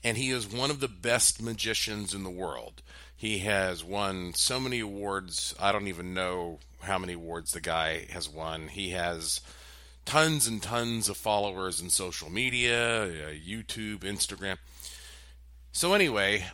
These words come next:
I see Murray there, and I go, "Wow, Murray the Magician." And I start chatting with him, and long story short, um,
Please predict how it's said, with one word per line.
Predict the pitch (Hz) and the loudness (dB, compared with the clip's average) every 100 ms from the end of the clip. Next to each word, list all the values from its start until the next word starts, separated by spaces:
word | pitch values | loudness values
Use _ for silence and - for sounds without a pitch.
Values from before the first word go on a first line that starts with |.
| - | 8
I | 127 156 | 12 12
see | - 151 131 | 12 8 6
Murray | 135 202 131 87 | 4 6 6 4
there, | 76 76 85 98 - | -2 -4 -2 -2 -4
and | 101 104 | 0 2
I | 98 | 2
go, | 85 - | 0 -6
"Wow, | - 262 285 262 233 185 127 98 | -2 8 10 12 10 8 6 4
Murray | 127 240 294 302 302 | 0 4 6 8 8
the | 277 | 6
Magician." | 277 269 - 117 - 90 62 60 - - - - - - | 2 2 4 6 6 4 -4 -14 -18 -16 -14 -14 -16 -6
And | - 123 120 120 113 110 90 - - | 4 8 8 8 6 2 -2 -8 0
I | 113 | 2
start | 107 139 123 | 4 4 4
chatting | - 123 120 113 | 4 8 8 6
with | 107 101 | 0 -2
him, | - 101 101 98 | 0 2 2 0
and | 98 92 92 85 - | 0 2 0 -4 -12
long | 76 78 85 85 | -8 -4 -2 -2
story | - 90 73 71 | -4 -4 -8 -8
short, | - - 269 190 285 - - - - - - - | -2 2 6 6 4 -4 -16 -16 -16 -14 -16 -4
um, | 107 110 107 107 110 107 95 | 2 4 6 4 2 0 -4